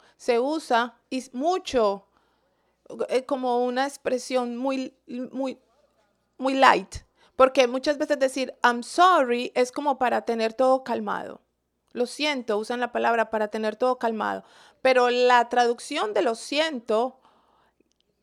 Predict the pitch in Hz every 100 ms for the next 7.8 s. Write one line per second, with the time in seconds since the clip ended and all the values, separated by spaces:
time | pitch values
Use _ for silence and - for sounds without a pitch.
0 | _ _ _ _ - 277 262 - _ _
1 | _ _ _ _ _ _ _ - - 254
2 | 262 269 277 330 277 269 349 240 220 220
3 | _ - _ _ _ 277 262 226 240 254
4 | 294 262 220 196 - 226 220 202 202 233
5 | 254 185 - _ 220 226 226 220 294 370
6 | 339 226 220 226 190 190 _ _ _ _
7 | _ _ - 233 - 247 233